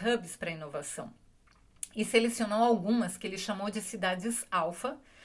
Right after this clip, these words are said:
por causa da sua posição privilegiada, seja do ponto de vista econômico, cultural ou de investimentos. As alfa são as cidades como Xangai, Londres, New York, Tóquio, Singapura, Tel Aviv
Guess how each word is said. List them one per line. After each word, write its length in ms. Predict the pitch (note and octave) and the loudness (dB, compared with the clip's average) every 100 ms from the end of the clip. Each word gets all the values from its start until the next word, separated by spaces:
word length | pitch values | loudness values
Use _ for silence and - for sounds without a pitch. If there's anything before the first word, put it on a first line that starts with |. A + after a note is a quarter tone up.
| - - | -18 -8
por 140 | D4+ | -2
causa 340 | - A3+ A3+ A#3+ | 4 6 6 4
da 140 | C4 | 2
sua 200 | C4 B3 | 2 0
posição 560 | A#3+ A#3 A3+ - A#3+ A#3 | 0 0 -2 -2 -4 -2
privilegiada, 1160 | - D#4+ D#4 A#3 F#3+ E3+ D#3+ - E3 A3 D#4 - - | -4 -4 -4 -4 -4 -4 -4 -6 -4 -4 -4 -8 -20
seja 380 | - D4 E4+ E4+ | -12 -6 -4 -6
do 80 | D4 | -6
ponto 260 | C4+ A#3+ | -4 -2
de 100 | A3+ G3+ | -2 -4
vista 260 | F#3+ - | -8 -6
econômico, 640 | F#3 G#3 F#3+ G#3 B3+ B3 A3+ | -4 -4 -2 -2 -2 -4 -8
cultural 720 | - C4+ C4+ - F3+ G#3+ A3 - | -8 -12 -10 -2 2 4 2 -2
ou 180 | G3+ G3 | -6 -4
de 280 | G#3 A#3 A3+ | -4 -2 -2
investimentos. 1200 | C4+ C4 B3+ C4 - A#3+ E3+ E3 - G#3+ - - - - - - _ - | -2 -2 -4 -6 -6 -4 -4 -6 -14 -12 -10 -12 -18 -20 -20 -20 _ -4
As 260 | F3+ - - | -4 -6 0
alfa 480 | G3+ A#3+ A#3 D3+ C#3+ | 2 2 -2 -8 -8
são 240 | - G3 | -6 -4
as 120 | G#3 | -4
cidades 520 | - A3+ F#3 C#3 - - | -4 -2 -2 -2 -6 -10
como 260 | F3 D3 | -8 -8
Xangai, 640 | - A#3+ E4 A#3+ E3+ F3+ A#3 _ _ _ | -6 -6 0 2 2 0 -8 _ _ _
Londres, 680 | A3 G#3 F#3 F#3 A3+ C4 - - | -4 -2 0 -2 -4 -6 -8 -2
New 220 | A#3 D#4+ | -2 0
York, 520 | C#4+ E3 E3 - - - - - | 2 2 0 -6 -20 -20 -12 -2
Tóquio, 440 | A3 F#3 - A#3+ - - | 0 -2 -6 -14 -16 -14
Singapura, 840 | - C#4 C4+ B3 A#3+ A3 G#3 A3+ | -12 -6 0 0 0 -4 -2 -2
Tel 280 | A#3 C4 B3+ | 0 0 2
Aviv 560 | A#3 G#3 G#3+ A#3 - | 0 -2 -4 -6 -8